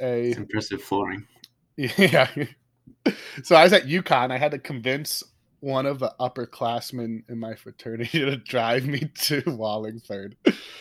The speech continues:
Speaker 1: And my roommate to help me get in and out of my suit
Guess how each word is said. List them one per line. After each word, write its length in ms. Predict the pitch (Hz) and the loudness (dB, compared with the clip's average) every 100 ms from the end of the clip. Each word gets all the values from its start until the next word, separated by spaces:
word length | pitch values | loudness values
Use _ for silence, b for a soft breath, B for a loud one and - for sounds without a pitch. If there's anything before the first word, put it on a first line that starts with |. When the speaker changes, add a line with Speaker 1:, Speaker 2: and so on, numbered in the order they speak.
| B B - | B B -2
Speaker 1:
And 540 | 135 120 113 110 117 - _ _ _ _ _ _ _ _ 131 | 2 2 0 -4 -6 -12 _ _ _ _ _ _ _ _ -12
my 340 | 127 135 117 | -6 -2 -2
roommate 760 | 104 120 170 185 135 120 - - | -4 0 2 4 2 0 -2 -8
to 100 | 113 | -4
help 280 | 151 156 | 0 0
me 140 | 139 123 | -2 -6
get 220 | 135 - - | -6 -6 -6
in 160 | 127 | -4
and 120 | 123 120 | -4 -4
out 160 | 117 | -4
of 80 | 117 | -6
my 180 | 110 104 | -8 -10
suit 440 | - - 123 107 | -12 -6 -4 -4